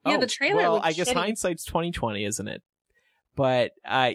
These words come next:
Speaker 2: yeah, I mean, the trailers have been weird. The,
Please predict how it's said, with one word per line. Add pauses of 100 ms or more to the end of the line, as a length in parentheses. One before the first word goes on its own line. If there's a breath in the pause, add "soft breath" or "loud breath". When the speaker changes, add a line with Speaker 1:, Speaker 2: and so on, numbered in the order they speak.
(120)
Speaker 2:
yeah,
I
mean,
the
trailers
have
been
weird.
The,